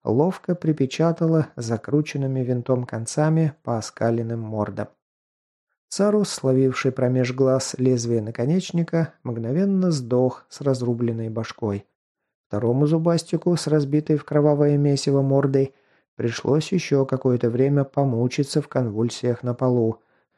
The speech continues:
пока в плотном графике Марины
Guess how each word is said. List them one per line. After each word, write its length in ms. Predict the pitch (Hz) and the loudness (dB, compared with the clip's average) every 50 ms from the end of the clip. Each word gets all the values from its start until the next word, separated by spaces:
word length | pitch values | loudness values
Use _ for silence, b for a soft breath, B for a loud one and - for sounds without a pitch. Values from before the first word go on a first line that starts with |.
| _ _ | _ _
пока 300 | - 139 135 - 220 226 | -2 -2 0 0 0 -2
в 100 | 214 - | -2 -2
плотном 500 | - - 175 196 196 196 175 165 160 165 | -2 0 2 2 2 2 2 2 2 4
графике 540 | 143 147 151 170 170 - - 147 - 160 139 | 4 4 4 2 2 2 0 0 0 2 2
Марины 640 | 127 117 120 135 160 196 208 202 202 196 196 180 | 2 2 2 2 2 2 2 2 2 2 0 -2